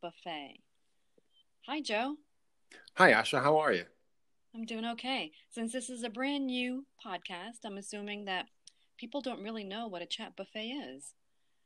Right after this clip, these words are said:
Speaker 1: So I'd actually like to start off by saying what we are and what we're not.
Speaker 2: Okay.
Speaker 1: So, uh, I'm gonna say what we're not is, well, we're not gonna do professional interviews. We're not necessarily experts on anything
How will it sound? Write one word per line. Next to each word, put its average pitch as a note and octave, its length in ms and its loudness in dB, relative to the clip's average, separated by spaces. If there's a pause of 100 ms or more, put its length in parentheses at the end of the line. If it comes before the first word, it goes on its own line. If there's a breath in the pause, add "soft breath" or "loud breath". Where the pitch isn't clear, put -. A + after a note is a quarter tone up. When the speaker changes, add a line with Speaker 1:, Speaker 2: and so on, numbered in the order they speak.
(220)
Speaker 1:
So G3 240 -4
I'd A#3+ 160 -4
actually B3 280 -6
like G3 160 -10
to F#3 60 -16
start F3 300 -8
off E3 260 -6
by G3+ 140 -4
saying G3+ 420 -6 (1120)
what G3+ 380 0 (200)
we F#3 240 -8
are A#3 520 -2
and - 100 -8
what G#3 180 -4
we're G#3+ 220 -6
not. F#3 540 -10 (1120 soft breath)
Speaker 2:
Okay. A2 240 -4
Speaker 1:
So, D#3+ 280 0 (180)
uh, - 40 -16 (200)
I'm F#3 100 -4
gonna G3 180 -4
say F#3 400 -2
what F#3 400 -4
we're G3 280 -4
not E3+ 580 -8 (100)
is, F3 460 -8
well, E3+ 320 -4
we're D#3+ 80 -10
not E3 240 -8
gonna G3 120 -8
do F#3+ 160 -8
professional G3 580 -10
interviews. G3+ 760 -6 (580)
We're F3 140 -4
not F#3+ 200 -2
necessarily A3+ 600 -2
experts A3+ 540 -2
on F#3 160 -2
anything F#3 640 -4